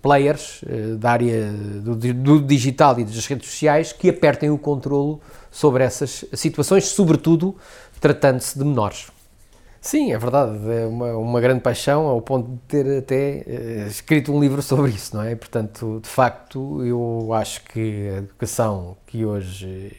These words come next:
enfim, ainda é dominante, o modelo educativo dominante, o paradigma atual, eh, é um paradigma que está completamente ultrapassado, portanto, é um paradigma que foi criado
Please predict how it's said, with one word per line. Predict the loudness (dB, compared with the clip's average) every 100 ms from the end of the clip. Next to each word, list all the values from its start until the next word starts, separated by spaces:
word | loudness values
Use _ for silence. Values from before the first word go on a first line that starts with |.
| -12
enfim, | -12 -10 -10 -10 -8
ainda | -6 -4 -4
é | -4
dominante, | -2 -2 2 0 0 -8
o | -10
modelo | -2 2 4 2 0
educativo | -4 -6 -4 -4
dominante, | -4 -4 -2 -4 -6 -14 -20 -20 -20 -20 -20 -20 -20 -14
o |
paradigma | -2 0 2 0 -2 -8 -10 -18 -20 -20 -12
atual, | -12 -6 2 4 2 -2 -12 -8
eh, | -2 2 2 0
é | -4
um |
paradigma | -4 -4 -6 -6
que | -10
está | -8 -8
completamente | -6 -8 -6 -6 -6
ultrapassado, | -4 -2 0 2 2 2 -10 _ _ _
portanto, | -20 -12 -10 -10 -10 -10
é |
um | -8
paradigma | -4 -2 -2 -2 -6
que | -4
foi | -2 -2
criado | 2 2 4 2 -4